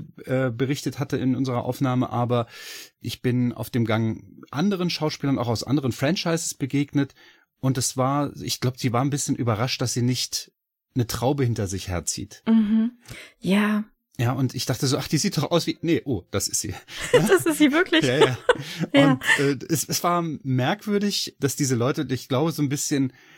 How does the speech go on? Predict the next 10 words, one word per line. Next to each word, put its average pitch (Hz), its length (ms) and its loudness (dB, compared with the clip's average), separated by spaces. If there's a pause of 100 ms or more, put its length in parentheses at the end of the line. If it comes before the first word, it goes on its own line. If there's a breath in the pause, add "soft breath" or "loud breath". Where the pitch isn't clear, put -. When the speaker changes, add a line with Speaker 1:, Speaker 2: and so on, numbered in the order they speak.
(280 soft breath)
Speaker 1:
äh, 131 180 2
sich - 260 -4
underrated 143 560 0
fühlten, 78 540 -2
dass - 200 -2
die 123 200 0
dachten, 139 440 0 (560 loud breath)
äh, 139 120 -2
ja, 139 300 2
ich, 110 420 -8